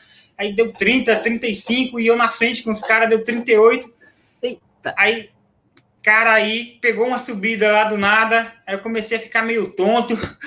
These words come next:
Speaker 1: <laughs> aí eu comecei a, a perder os movimentos dos braços, das pernas, aquela contração meia, meia em câmera lenta,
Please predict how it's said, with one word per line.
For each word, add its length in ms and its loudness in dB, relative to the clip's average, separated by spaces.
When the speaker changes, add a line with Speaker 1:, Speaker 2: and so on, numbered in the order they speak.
Speaker 1:
<laughs> 520 0
aí 160 6
eu 120 4
comecei 300 2
a, 320 -2
a 20 -2
perder 360 2
os 480 2
movimentos 540 0
dos 200 -6
braços, 440 2
das 260 -2
pernas, 460 2
aquela 240 -4
contração 600 -6
meia, 300 2
meia 300 2
em 60 -8
câmera 420 0
lenta, 540 -2